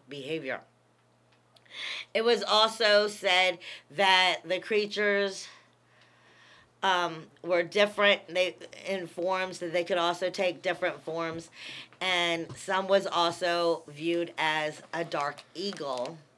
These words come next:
and, or they would just be looked at as the boogeyman in general. Let me switch my pages here. They were considered to be shapeshifters. They, um,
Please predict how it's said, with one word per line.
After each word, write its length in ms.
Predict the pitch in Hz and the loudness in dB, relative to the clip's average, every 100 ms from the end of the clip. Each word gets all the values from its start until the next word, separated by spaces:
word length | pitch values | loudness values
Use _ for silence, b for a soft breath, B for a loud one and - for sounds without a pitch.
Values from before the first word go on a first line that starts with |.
| B B B B B _ _ | B B B B B _ _
and, 600 | 180 180 175 170 165 165 151 b b b b _ _ _ _ | -4 -2 -2 -4 -6 -10 -14 b b b b _ _ _ _
or 440 | 175 196 196 190 165 - 147 | 2 6 6 4 -2 -14 -10
they 160 | 165 180 | -4 -4
would 160 | 175 | -4
just 200 | 165 170 - | -4 -6 -6
be 100 | 180 | -4
looked 280 | 170 170 | -4 -2
at 200 | 165 151 - | 0 0 0
as 400 | 147 147 151 - - | -4 -2 -4 -8 -12
the 140 | 156 | -14
boogeyman 800 | 143 165 147 147 143 135 139 131 | -8 -8 -8 -12 -10 -8 -10 -12
in 180 | 139 135 | -16 -14
general. 500 | 123 156 139 120 104 B B B B B B B B B B B - | -12 -10 -10 -14 -16 B B B B B B B B B B B -12
Let 60 | |
me 100 | 165 | -10
switch 500 | 143 - - 175 - | -10 -14 -10 -10 -10
my 100 | 156 | -12
pages 480 | 151 175 175 180 190 | -6 -4 -4 -4 -4
here. 360 | 214 185 185 190 B B | 0 0 0 -2 B B
They 140 | 190 | 0
were 120 | 196 208 | 2 2
considered 500 | 233 208 214 226 208 | 0 2 4 4 2
to 40 | |
be 140 | 214 226 | -2 0
shapeshifters. 1200 | - 247 240 240 - 208 202 - 165 151 151 165 | 2 6 4 2 2 2 0 -4 -4 -4 -6 0
They, 280 | 190 196 175 | 4 4 4
um, 480 | 180 180 175 165 | 4 4 2 -4